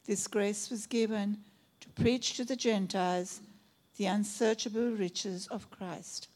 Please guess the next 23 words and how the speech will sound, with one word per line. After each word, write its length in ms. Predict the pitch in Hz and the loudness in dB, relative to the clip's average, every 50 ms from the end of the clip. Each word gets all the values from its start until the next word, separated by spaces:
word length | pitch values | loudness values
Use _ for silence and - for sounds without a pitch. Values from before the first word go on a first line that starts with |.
| _ _ _ _ - _ _ _ _ _ _ _ - | _ _ _ _ -20 _ _ _ _ _ _ _ -2
and 340 | 202 202 202 208 233 262 320 294 - - | 0 2 4 6 6 4 4 2 -2 -4
to 100 | - 262 | -4 -4
bring 540 | 226 - 233 220 214 185 151 156 185 185 - | 0 4 4 4 4 4 0 0 -2 -4 -6
to 120 | - - | -4 -4
light 480 | 214 208 190 160 156 151 175 - - - - _ - _ _ _ | 0 0 2 2 0 0 -2 -6 -10 -14 -14 _ -20 _ _ _
for 140 | - - - - | -14 -12 -4 0
everyone 680 | 220 190 190 240 208 190 220 190 170 165 147 165 185 - - - - - _ _ _ _ _ _ - | 0 0 2 0 0 0 0 0 0 0 -2 -4 -6 -10 -14 -20 -20 -20 _ _ _ _ _ _ 2
what 260 | 185 214 214 226 - - - | 4 4 4 4 2 -4 -2
is 360 | 214 220 196 196 196 - - | 0 2 2 0 0 -4 -6
the 100 | 202 190 | -6 -2
plan 540 | - - 208 202 180 170 165 160 - - - - - | 0 2 2 4 2 2 0 0 -2 -6 -10 -8 -8
of 160 | 190 170 202 | -8 -6 -6
the 80 | 208 | -4
mystery 680 | 185 185 196 190 196 - - - - 208 185 180 175 - - - _ _ _ _ | -4 -2 -2 -2 -2 -4 -6 -6 -6 -6 -4 -4 -6 -8 -12 -20 _ _ _ _
hidden 320 | - 220 214 226 226 226 | 0 2 4 4 4 2
for 180 | 226 - 247 240 | 2 -2 -6 -4
ages 680 | 240 226 208 202 208 196 202 - 170 156 156 - - - - _ _ _ _ _ _ _ _ _ | -2 -2 0 0 0 0 -2 -2 -4 -4 -4 -6 -8 -12 -14 _ _ _ _ _ _ _ _ _
in 200 | - 170 175 180 | -6 -4 -4 -2
God 480 | 175 - 190 180 165 160 165 185 196 - - - - - - | 0 2 4 4 4 4 2 0 -4 -6 -14 -16 -20 -12 -8
who 100 | 214 196 | -8 -8
created 640 | - - 220 202 190 190 190 190 190 - - - - | -8 -6 -4 -2 0 0 0 -2 -2 -6 -8 -8 -4
all 200 | - 190 175 175 | -2 -2 -2 -2
things. 640 | 180 - 185 160 - - - - - - - - | -4 -6 -6 -4 -4 -4 -6 -8 -10 -12 -14 -18